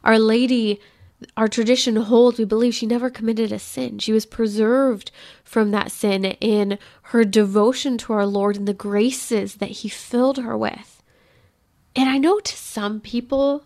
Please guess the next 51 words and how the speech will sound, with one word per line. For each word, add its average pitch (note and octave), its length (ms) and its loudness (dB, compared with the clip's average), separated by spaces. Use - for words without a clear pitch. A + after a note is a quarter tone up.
they B3 160 4
look A#3+ 280 -2
at E4 80 -10
Our C#4+ 140 0
Lady A3 340 -2
and G#3 80 -8
think G#3 200 -10
of G#3+ 100 -8
her G#3+ 240 -10
as G3+ 120 -10
so C4 600 -6
distant G#3+ 500 -6
from G#3+ 280 -8
themselves. G3+ 680 -4
"I A3 80 -14
can B3+ 120 -4
never A#3+ 200 0
be G#3 280 -2
like G3+ 300 -8
you. A3 120 -10
I G#3 100 -4
can't B3 280 2
measure A3 240 0
up. - 140 2
I A3 80 -6
can't B3 260 -2
compare. A3+ 240 -2
I A3 80 4
can't F#4+ 160 4
even F4 160 4
think C4+ 260 0
you." G4 80 4
Sometimes E4 420 2
people D4 200 -4
don't D4+ 140 2
even C#4 180 2
think B3 200 0
of B3 100 -2
her B3+ 160 0
as A#3 240 -2
human, E4 200 2
but G#3 120 -4
the A3 80 -2
reality C4+ 600 2
is, D#4 120 0
is B3+ 140 -2
that C4+ 180 0
she - 300 0
is, A#3+ 580 -2
she G#3+ 200 -4
was. A#3 720 -4